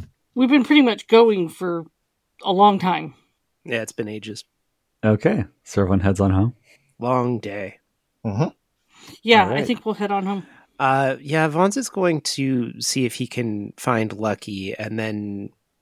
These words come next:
Speaker 2: uh, go to the dumpster with her. 'Cause, yeah, I know we, like, live in a brewery, but, you know, you don't, you don't wanna be sad in your own brewery. <laughs>
Speaker 3: At least not this variety of sad.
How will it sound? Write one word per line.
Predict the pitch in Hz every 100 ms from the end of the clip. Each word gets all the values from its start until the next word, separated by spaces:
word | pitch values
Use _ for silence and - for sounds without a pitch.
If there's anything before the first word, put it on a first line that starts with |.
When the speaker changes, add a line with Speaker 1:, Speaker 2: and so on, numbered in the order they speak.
| _ -
Speaker 2:
uh, | 104 92 90 87 87 - _ _ - 147
go | - 104
to | 95
the | 95
dumpster | 90 101 92 - - 95
with | 90
her. | 92 90 - _ _ _ -
'Cause, | 90 87 87 - - - -
yeah, | - 165 170
I | 165
know | 160 156 147 135
we, | - 139
like, | 135 123 110 - _ _ -
live | - 135 123
in | 120
a | 113
brewery, | 104 113 113 107 98 95 _
but, | 113 110 98 90 - _ _ _ _ -
you | 139
know, | 113 92 90 _ _ _
you | 143
don't, | 170 175 -
you |
don't | 185 185
wanna | 170 151
be | - 151 127 139
sad | - - 139 123 113 101
in | 107 107
your | 101 107
own | 107 101 92 87 _ _ -
brewery. | 127 107 95 92 - _ _
<laughs> | _ - 131 - - _ _ _ - - -
Speaker 3:
At | 156
least | 156
not | 127 113
this | 107
variety | - 92 90 85 -
of | 95
sad. | - 123 - - 180